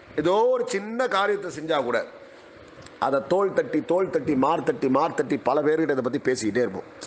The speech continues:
"நான் வந்து சார் அதை பண்ணேன் சார், நான் வந்து இதை பண்ணேன் சார், இப்படி சார், நான் இப்படி சார், அப்படி சார்." இது எல்லாருக்கும் இருக்கக்கூடிய இயல்பு. என்ன காரணம் அப்படின்னா,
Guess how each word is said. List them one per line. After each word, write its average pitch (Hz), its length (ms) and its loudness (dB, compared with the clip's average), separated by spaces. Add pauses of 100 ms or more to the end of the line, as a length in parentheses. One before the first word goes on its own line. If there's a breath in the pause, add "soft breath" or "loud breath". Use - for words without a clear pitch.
(420 loud breath)
"நான் 135 200 2
வந்து 156 200 0
சார் 151 260 2
அதை 131 160 0
பண்ணேன் 135 200 -2
சார், 120 280 0
நான் 127 200 2
வந்து 139 160 2
இதை 131 120 2
பண்ணேன் 123 220 0
சார், 117 340 2
இப்படி 123 220 -2
சார், 120 260 2
நான் 113 180 2
இப்படி 117 200 0
சார், 120 220 2
அப்படி 101 200 0
சார்." 107 200 0
இது 123 160 2
எல்லாருக்கும் 180 600 2
இருக்கக்கூடிய 160 340 -2
இயல்பு. 139 460 -2
என்ன 190 420 0
காரணம் 160 580 0
அப்படின்னா, 120 600 0